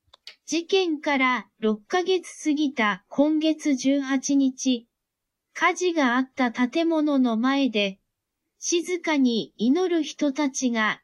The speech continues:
いました。この会社が作ったアニメのファンなどで、日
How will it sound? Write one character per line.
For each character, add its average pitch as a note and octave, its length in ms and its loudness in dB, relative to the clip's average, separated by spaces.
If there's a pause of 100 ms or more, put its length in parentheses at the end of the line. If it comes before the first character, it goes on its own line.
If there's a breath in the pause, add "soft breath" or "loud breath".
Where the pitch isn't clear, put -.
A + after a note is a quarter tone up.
い G#3 120 -2
ま C4 180 0
し - 180 -6
た。 G#3 240 -6 (840)
こ C4+ 200 4
の E4+ 200 0
会 E4+ 300 0
社 E4+ 240 -2
が E4+ 200 0
作 - 280 0
っ F4 40 -4
た D4+ 300 -2
ア D#4 80 0
ニ E4 180 0
メ D4 160 2
の A3 360 -2 (160)
フ C4+ 120 -2
ァ D#4 80 0
ン D#4+ 140 0
な C#4+ 140 0
ど A#3 160 0
で、 G3+ 300 -4 (640)
日 A#3+ 240 0